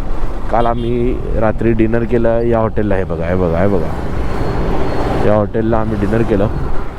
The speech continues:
हॉटेल पुना. खूप छान चव होती, मस्त होतं टेस्ट आणि जेवण एकदम जबरदस्त. तोडलंय आम्ही. तुम्हाला जर नसेल पाहायला मिळालं तर Insta-वरती मी फोटो टाकले होते, तर Instagram-वरती आपल्याला पहिला फॉलो करा भाई लोक,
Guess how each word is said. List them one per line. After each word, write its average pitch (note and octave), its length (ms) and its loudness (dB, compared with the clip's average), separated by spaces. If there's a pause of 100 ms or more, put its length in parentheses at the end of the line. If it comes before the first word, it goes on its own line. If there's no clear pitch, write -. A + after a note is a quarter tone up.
(1500)
हॉटेल G2+ 280 0
पुना. F#2+ 280 0 (1500)
खूप - 100 2 (180)
छान C#3+ 240 2
चव E3+ 160 0
होती, C#3+ 260 2
मस्त C#3 320 0
होतं B2+ 200 2
टेस्ट B2 320 0 (520)
आणि G#2+ 180 2
जेवण B2 360 2
एकदम C#3 280 0
जबरदस्त. A2+ 640 0
तोडलंय C3+ 380 2
आम्ही. F#2 220 -4 (800)
तुम्हाला A#2+ 260 2
जर C3 80 0
नसेल C3+ 300 0
पाहायला C3+ 320 0
मिळालं C3 440 0 (240)
तर A#2 80 2
Insta-वरती B2+ 600 0
मी C3+ 160 0
फोटो B2 280 0
टाकले B2 280 0
होते, B2 220 0 (560)
तर - 60 0
Instagram-वरती C#3 800 0
आपल्याला C#3 300 0
पहिला C3+ 240 0
फॉलो C3 400 0
करा B2+ 200 0
भाई G#2 200 0
लोक, G#2 120 -2